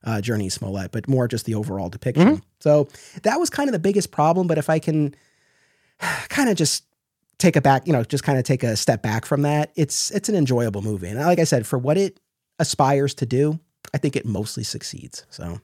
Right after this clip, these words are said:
Speaker 1: that's my, uh,
Speaker 2: Yeah,
Speaker 1: eleven.
Speaker 2: that's the key. It's, it's not my speed, right? I'm Matt Truex, you know, a good friend of mine. He's been on the show. You, you guys know him. Uh,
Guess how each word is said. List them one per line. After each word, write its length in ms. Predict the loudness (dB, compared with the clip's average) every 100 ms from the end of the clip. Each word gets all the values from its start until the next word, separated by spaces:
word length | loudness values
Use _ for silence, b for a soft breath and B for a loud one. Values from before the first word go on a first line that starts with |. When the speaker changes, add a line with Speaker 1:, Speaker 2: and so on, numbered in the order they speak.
| -6
Speaker 1:
that's 200 | -4 0
my, 460 | 0 0 -2 -4 -8 -12
uh, 100 | 0
Speaker 2:
Yeah, 200 | 4 4
Speaker 1:
eleven. 220 | 2 2
Speaker 2:
that's 160 | 2 2
the 100 | -2
key. 400 | 0 -2 -4 -18 _ _ _ _ _ _ _ -4
It's, 260 | -4 -4 -2
it's 220 | 0 2 2
not 140 | 4
my 100 | 2
speed, 440 | 2 0 0 -2 -4 4
right? 140 | 4
I'm 100 | 6
Matt 160 | 4 2
Truex, 440 | 0 0 -2 -10
you 60 | -8
know, 40 |
a 40 |
good 140 | -4 0
friend 140 | 2
of 40 | 4
mine. 140 | 4
He's 100 | 4
been 100 | 2
on 60 | 2
the 60 |
show. 160 | 2 0
You, 120 | 0
you 140 | -2 -2
guys 240 | -2 0
know 120 | -2
him. 100 | -2 -6 b b -8
Uh, 580 | -6 -4 -4 -6 -8